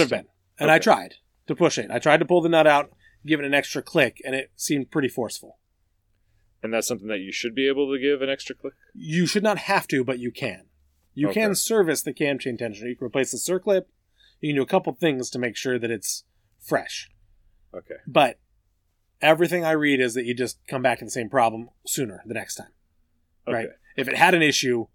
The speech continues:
Speaker 2: you put a Band-Aid on it, and you're gonna just have it in half the time you had it last time.
Speaker 1: Okay.
Speaker 2: So
Speaker 1: So the Holy Grail, there's this thing called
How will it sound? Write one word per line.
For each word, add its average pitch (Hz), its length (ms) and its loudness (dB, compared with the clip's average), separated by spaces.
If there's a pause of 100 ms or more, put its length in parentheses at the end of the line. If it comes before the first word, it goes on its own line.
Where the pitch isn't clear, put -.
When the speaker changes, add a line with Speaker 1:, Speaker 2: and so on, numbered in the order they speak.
(560)
Speaker 2:
you 135 160 -10
put 147 140 0
a 131 60 0
Band-Aid 123 340 2
on 110 180 -4
it, 107 180 -8
and 120 100 -8
you're 117 100 -6
gonna 110 160 -8
just 107 160 -8
have 110 180 -2
it 113 140 -14
in 131 120 -6
half 117 220 -6
the - 80 -10
time 110 200 -8
you 107 60 -12
had 110 100 -8
it 104 80 -14
last - 260 -12
time. - 140 -20 (360)
Speaker 1:
Okay. 107 240 -8 (360)
Speaker 2:
So 131 460 4 (160)
Speaker 1:
So 147 140 4
the 131 80 6
Holy 175 240 12
Grail, 156 460 12 (440)
there's 117 220 4
this 117 180 0
thing 151 280 0
called 123 800 8